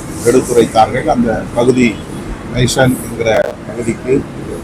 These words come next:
சென்று அங்கே சேதப்படுத்தப்பட்டிருக்கிற சிவன்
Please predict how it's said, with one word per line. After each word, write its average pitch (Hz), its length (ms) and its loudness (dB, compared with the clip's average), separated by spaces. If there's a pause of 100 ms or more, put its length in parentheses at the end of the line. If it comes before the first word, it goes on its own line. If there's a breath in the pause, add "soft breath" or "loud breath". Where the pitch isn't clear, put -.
(680)
சென்று 120 340 6 (760)
அங்கே 117 220 4 (120)
சேதப்படுத்தப்பட்டிருக்கிற 120 1000 -2 (1800)
சிவன் 131 300 6